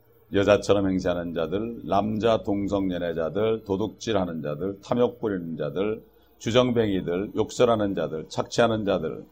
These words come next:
어? 이것을 얘기하고, 어, "너희 가운데도 이런 일을 행하였던 자들이 더러 있었다." 이렇게 말씀했어요. 그런데, 아,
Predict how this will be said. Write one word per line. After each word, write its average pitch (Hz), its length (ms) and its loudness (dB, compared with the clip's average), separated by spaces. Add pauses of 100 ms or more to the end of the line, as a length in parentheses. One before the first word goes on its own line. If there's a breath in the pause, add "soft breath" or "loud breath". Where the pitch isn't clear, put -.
(160)
어? 113 160 -8 (880 soft breath)
이것을 117 340 -2
얘기하고, 110 680 2 (1000)
어, 60 760 -10 (420)
"너희 139 260 12
가운데도 143 440 8
이런 127 320 4
일을 135 280 4
행하였던 120 560 6
자들이 113 500 2
더러 113 400 6
있었다." 78 800 -2
이렇게 87 240 -6
말씀했어요. 76 540 -10 (300)
그런데, 131 540 4 (920)
아, 76 680 -4